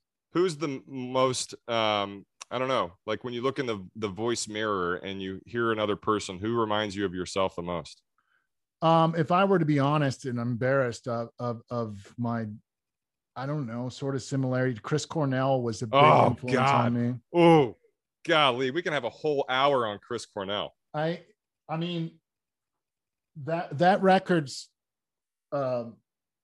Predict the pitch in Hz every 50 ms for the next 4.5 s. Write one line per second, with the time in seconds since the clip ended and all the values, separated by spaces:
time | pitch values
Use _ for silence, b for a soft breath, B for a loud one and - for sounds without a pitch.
0 | _ _ _ _ _ - 160 165 160 151 151 139 - - 180 180 202 208 190 170
1 | 160 151 139 123 120 117 117 123 120 117 113 113 117 117 113 127 127 131 135 127
2 | - - 127 110 - _ _ 147 151 151 151 - - 143 139 143 143 147 147 -
3 | 131 123 120 117 117 - - 120 131 135 139 143 139 135 131 135 131 131 - 135
4 | 131 127 123 120 120 120 120 117 117 120